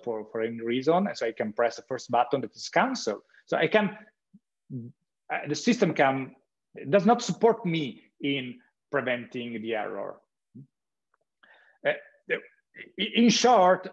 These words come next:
you have to, to remember, I, I'm doing all the example by saying that people make mistakes, but you have always to remember that all people, so also we are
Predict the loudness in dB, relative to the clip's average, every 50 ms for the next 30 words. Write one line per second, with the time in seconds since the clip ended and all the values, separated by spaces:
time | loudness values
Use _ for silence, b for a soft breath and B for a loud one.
0 | -14 -12 -12 -12 -8 -6 -4 -2 -4 -4 -6 -10 -12 -12 -10 -8 -6 -6 -4 -4
1 | -4 -6 -6 -6 -6 -6 -6 -8 -8 -10 -10 -8 -8 -8 -8 -8 -12 _ -10 -8
2 | -8 -8 -8 -10 -10 -10 -8 -8 -8 -8 -8 -6 -6 -6 -6 -8 -10 -10 -10 -10
3 | -10 -12 _ _ _ _ -8 -6 -4 -4 -4 -4 -6 -6 -4 -2 -4 -6 -6 _
4 | _ _ -16 -10 -8 -8 -4 -2 -4 -4 -4 -8 _ _ _ -14 -10 -8 -8 -8
5 | -8 -10 -12 -12 -10 -6 -6 -6 -6 -6 -10 -12 -16 -16 b b b b b 0
6 | 0 0 4 4 4 4 4 2 2 4 4 4 6 4 2 2 2 -2 -2 -2
7 | -2 -4 -6 -4 -2 -2 -2 0 -2 -4 -6 b b b b b b b _ -2
8 | 2 4 4 4 2 -2 -18 -20 -20 _ _ _ 0 2 2 2 2 -2 -12 -16
9 | -14 -12 -12 -12 -10 -10 -10 -10 -10 -10 -8 -8 -8 -6 -4 -4 -4 -4 -4 -8
10 | -10 -10 -10 -12 -12